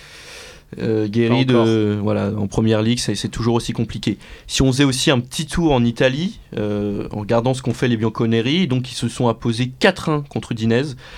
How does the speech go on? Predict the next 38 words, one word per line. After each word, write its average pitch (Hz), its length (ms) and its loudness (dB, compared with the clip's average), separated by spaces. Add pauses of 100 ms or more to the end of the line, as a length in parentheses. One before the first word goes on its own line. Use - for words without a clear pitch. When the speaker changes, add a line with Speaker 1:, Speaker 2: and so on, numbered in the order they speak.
(240)
Speaker 1:
avec 110 260 0
une 120 60 4
équipe 127 360 0
en 113 100 2
plus 127 300 -4
largement 120 360 4
remaniée, 117 480 4
où 151 100 2
il 117 40 -2
n'y 110 80 2
avait 110 140 0
pas 123 120 0
Cristiano 117 380 0
Ronaldo, 113 500 2
et 143 60 0
donc 107 240 -6
Matuidi, 131 720 0
euh, 104 220 0
Blaise 110 180 0
Matuidi, 117 340 0
notre 117 200 2
Frenchie, 123 320 0
a 117 40 4
marqué, 127 400 2
a 117 80 2
fait 120 140 -4
sa 107 160 -4
célèbre, 120 640 2
euh, - 80 -4 (400)
son 110 100 -6
célèbre 127 360 2
Matuidi 117 360 0
Charo, 127 440 4 (360)
et 120 80 2
donc, 139 300 0
euh, 117 80 4
la 123 160 6
Juve 139 440 0